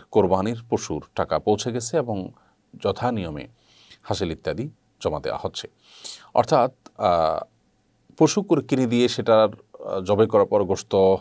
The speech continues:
বিতরণ করার যে কার্যক্রম, সেটি আলহামদুলিল্লাহ চলমান আছে। আবার এর সাথে গত বছর থেকে যুক্ত হয়েছে নতুন করে, আহ, গোশত সংগ্রহ করে সেটা বিতরণ করা। ঢাকা যারা বসবাস করছেন তাদের জন্য আনন্দের সংবাদ হলো যে তাদের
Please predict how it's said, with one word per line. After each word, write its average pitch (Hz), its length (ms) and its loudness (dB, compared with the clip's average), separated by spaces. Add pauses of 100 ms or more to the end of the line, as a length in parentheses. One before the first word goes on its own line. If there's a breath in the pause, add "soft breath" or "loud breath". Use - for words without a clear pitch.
বিতরণ 113 420 2
করার 98 240 -4
যে 82 100 -8
কার্যক্রম, 82 460 -4
সেটি 92 260 -4
আলহামদুলিল্লাহ 78 400 -4
চলমান 76 320 -4
আছে। 76 260 -6 (640 loud breath)
আবার 104 200 4
এর 143 120 0
সাথে 170 260 0
গত 123 180 4
বছর 120 220 -2
থেকে 135 380 -6
যুক্ত 98 320 -4
হয়েছে 135 320 0
নতুন 117 380 0
করে, 95 480 -2 (500 soft breath)
আহ, 73 420 -4
গোশত 110 280 -2
সংগ্রহ 123 420 0
করে 131 280 -4
সেটা 80 380 -2
বিতরণ 82 360 -4
করা। - 240 -12 (200)
ঢাকা 117 220 -2
যারা 95 140 2
বসবাস 90 300 0
করছেন 90 300 -8
তাদের 92 180 -2
জন্য 87 160 -4
আনন্দের 87 240 -6
সংবাদ 120 300 -4
হলো 127 100 -2
যে 156 120 -4
তাদের 95 260 2